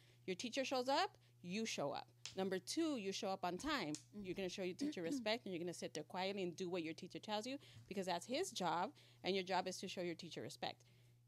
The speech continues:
Speaker 1: You don't wanna know about mechanics? That's fine. You still have to pass the class.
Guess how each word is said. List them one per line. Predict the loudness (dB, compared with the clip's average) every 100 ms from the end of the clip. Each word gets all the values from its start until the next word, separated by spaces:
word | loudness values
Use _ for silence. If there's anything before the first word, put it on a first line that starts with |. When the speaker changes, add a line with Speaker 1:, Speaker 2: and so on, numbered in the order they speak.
| -4
Speaker 1:
You | 4
don't | 6 6
wanna | 4 2
know | 4
about | 6 6
mechanics? | 4 4 4 2 -2
That's | 0 0 2
fine. | 2 2
You | 2
still | 2
have | 0
to | 2
pass | 0 0
the | 0
class. | 2 2 2 -4